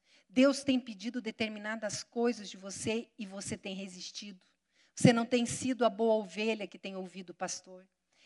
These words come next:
Então, hoje é o dia de se libertar desse cativeiro, de parar de ouvir Satanás e voltar a ter propósito na vida, ouvindo o que o pastor tem pra você.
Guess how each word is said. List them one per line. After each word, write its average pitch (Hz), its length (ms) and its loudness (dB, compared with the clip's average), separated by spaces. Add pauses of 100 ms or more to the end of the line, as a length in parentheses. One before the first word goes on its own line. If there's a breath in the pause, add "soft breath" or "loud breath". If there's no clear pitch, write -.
(160 soft breath)
Então, 269 640 8 (220)
hoje 269 380 10
é 269 60 4
o 254 60 -2
dia 175 480 -6 (340)
de - 140 -10
se - 220 0
libertar 208 680 0
desse 196 280 -8
cativeiro, 170 800 -8 (260 soft breath)
de 208 160 -2
parar 262 580 12
de 269 140 4
ouvir 269 380 4
Satanás 262 920 2 (500)
e 190 100 -8
voltar 190 360 -4
a 196 40 -6
ter 196 160 -8
propósito 202 640 -4
na 202 140 -4
vida, 185 440 -6
ouvindo 196 720 -6
o 254 80 -16
que - 120 -8
o 220 60 -4
pastor 185 420 -2
tem 175 180 -2
pra 175 140 -4
você. 165 440 -8